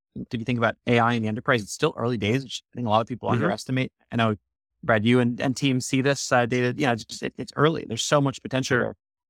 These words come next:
Speaker 1: there. Even just how to, not only how to operationalize, but how to purchase A I tools is nascent. So in some of these cases, it,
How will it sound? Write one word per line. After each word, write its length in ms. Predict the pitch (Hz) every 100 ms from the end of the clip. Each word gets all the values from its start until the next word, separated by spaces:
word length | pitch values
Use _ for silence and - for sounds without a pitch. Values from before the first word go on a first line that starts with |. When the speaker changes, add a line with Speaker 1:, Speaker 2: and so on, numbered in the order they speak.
| -
Speaker 1:
there. 80 | -
Even 240 | 139 135
just 120 | 135 131
how 100 | 123
to, 160 | 113 - _ _
not 160 | - 139
only 180 | 139 123
how 80 | 120
to 60 |
operationalize, 640 | - 123 135 127 - 113 101
but 80 | 110
how 100 | -
to 100 | 135
purchase 560 | - - 170 240 - - _ _ _ _ _ _ _ -
A 80 | 139
I 160 | 127
tools 380 | 127 131 120 95
is 100 | 104
nascent. 360 | 123 113 101 98
So 200 | 139 123 _ _ _ _ _ _ _ _ _ _ _ _
in 120 | 160 147
some 160 | 190
of 40 | 214
these 280 | 165 - -
cases, 340 | - 139 135
it, 100 | 123